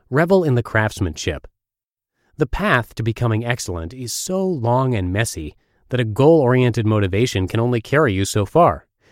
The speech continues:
Top achievers find enjoyment in practicing their craft along the way.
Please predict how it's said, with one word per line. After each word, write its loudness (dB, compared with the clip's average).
Top -2
achievers -2
find 0
enjoyment 2
in -4
practicing -2
their 0
craft -2
along 0
the 0
way. 0